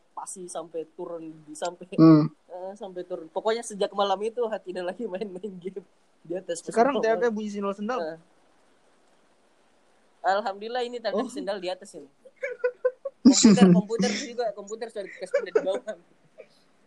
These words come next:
Speaker 1: Eh, ini tempatnya sama ya, mudah-mudahan tidak ada lah. Mudah, ini saya berani cerita gara-gara bulan puasa tuh. Coba kalau tidak, saya dibawa nih dari tadi. Kalau
Speaker 2: Berarti,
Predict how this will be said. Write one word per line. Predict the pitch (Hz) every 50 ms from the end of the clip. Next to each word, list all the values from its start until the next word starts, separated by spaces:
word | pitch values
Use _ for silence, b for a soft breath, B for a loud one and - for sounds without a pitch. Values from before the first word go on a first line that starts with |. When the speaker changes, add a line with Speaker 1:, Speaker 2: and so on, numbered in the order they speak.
| _ _ _ _ _ _ _ 135
Speaker 1:
Eh, | 147 147 143 143 139 135 139 139 135 127 127 - _ -
ini | 180 196 208 202 202 196 185 180
tempatnya | _ 185 180 - 196 196 214 214 214 185
sama | 202 - - 226 330 349 320
ya, | 339 339
mudah-mudahan | 233 196 185 175 160 160 165 180
tidak | 175 - 165 160
ada | 156 165 156
lah. | 143 139
Mudah, | 147 156 165 165 165 - -
ini | 214 240 233 214
saya | - - 196 185
berani | 180 175 170 170 175
cerita | - - 175 180 214
gara-gara | 202 180 170 160 160 151
bulan | 143 147 151 139 -
puasa | - 151 151 165 196 - - 190 175
tuh. | 185 - 214 208 - _ _ _ _ _ _ _ _
Coba | _ 196 190 196 180
kalau | 185 180 170 170
tidak, | - 214 208 190 196 214
saya | 208 185
dibawa | 165 160 165 156 - -
nih | 226 185 160
dari | 151 143 147 -
tadi. | 160 180 180 180 160 170 - _ _ _ _ _ _ _ _ _ _ - - - _ _ - - _ _ _ - - _ _
Kalau | _ - 160
Speaker 2:
Berarti, | 151 156 160 165 180 - - 220